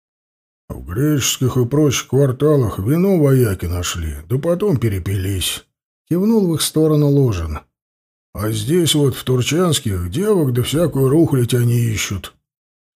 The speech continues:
Ну и местных, само собой, режут, всех, кого только найдут. Приступ —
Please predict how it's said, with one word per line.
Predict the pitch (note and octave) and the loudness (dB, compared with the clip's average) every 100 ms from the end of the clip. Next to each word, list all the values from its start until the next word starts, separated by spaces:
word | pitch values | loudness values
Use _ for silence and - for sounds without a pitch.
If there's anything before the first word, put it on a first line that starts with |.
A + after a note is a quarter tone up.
| _ | _
Ну | D3+ B3 | -2 0
и | A3+ | 2
местных, | C3+ F3+ D3 C3+ B2 | 4 4 2 0 0
само | B2+ B2+ B2+ | 0 2 2
собой, | A#2 A#2 A#2+ A#2 | 0 0 2 2
режут, | A#2 A2+ F#2+ F2 | 0 0 -4 -6
всех, | - D#3+ E3 - | -4 0 0 0
кого | A#2+ A2 | -2 0
только | B2+ A#2+ - | 0 0 0
найдут. | B2 A#2+ G#2+ G#2 E2+ - - _ _ _ _ _ _ _ | 2 2 0 -4 -6 -10 -20 _ _ _ _ _ _ _
Приступ — | G#2+ G3+ A3+ A3 F3 D#3 | -4 0 0 0 2 0